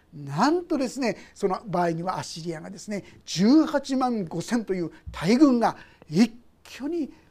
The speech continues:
滅ぼされる。神の技が起きて守られるとあり、ありました。しかしまた彼らは不信仰を重ねた結果、今度はバビロンという国に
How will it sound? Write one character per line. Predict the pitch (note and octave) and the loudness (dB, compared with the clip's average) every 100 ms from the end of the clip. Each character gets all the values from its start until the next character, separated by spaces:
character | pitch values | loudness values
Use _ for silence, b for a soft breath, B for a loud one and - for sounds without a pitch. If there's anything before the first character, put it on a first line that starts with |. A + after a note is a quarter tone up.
| B B _ | B B _
滅 | D#3 D3 | -14 -12
ぼ | D#3+ | -12
さ | - | -14
れ | C3 | -16
る。 | C3+ - _ _ _ | -18 -20 _ _ _
神 | - D3 D#3 | -14 -10 -10
の | D#3+ | -10
技 | E3 G#3+ | -10 -6
が | B3+ - | -6 -6
起 | - | -8
き | |
て | - F#4+ - - | -8 -8 -10 -12
守 | D#3 F3 | -8 0
ら | G3 | 2
れ | A#3+ | 2
る | |
と | A#3+ C4 - | 0 -12 -12
あ | |
り、 | A#3 - | -14 -12
あ | G3 | -10
り | C4 | -6
ま | D#4+ | -8
し | D#4+ | -8
た。 | - _ b b b b b | -18 _ b b b b b
し | - - | -20 -12
か | C4+ | -12
し | G4 | -6
ま | F4+ | 0
た | F4+ B3+ - B | 4 4 4 B
彼 | - G#3+ | 2 4
ら | F#3+ | 4
は | F#3 - | 2 -2
不 | - | -6
信 | G3+ - F#3 E3 | -6 -4 -4 -4
仰 | - | -4
を | D#3+ D#3+ | -6 -8
重 | - E3 | -12 -10
ね | E3+ | -10
た | F3 | -10
結 | D#3+ | -12
果、 | E3+ E3 | -14 -14
今 | D#3 D#3+ E3 | -14 -12 -10
度 | F3 | -6
は | G3+ B B _ | -6 B B _
バ | C#3+ D#3+ A3+ | -10 -6 -6
ビ | C#4 | -2
ロ | E4+ A#4+ | 0 0
ン | F4 | 0
と | G3+ | -4
い | F3 | -4
う | E3+ | -4
国 | E3 F3 | -8 -8
に | E3+ | -8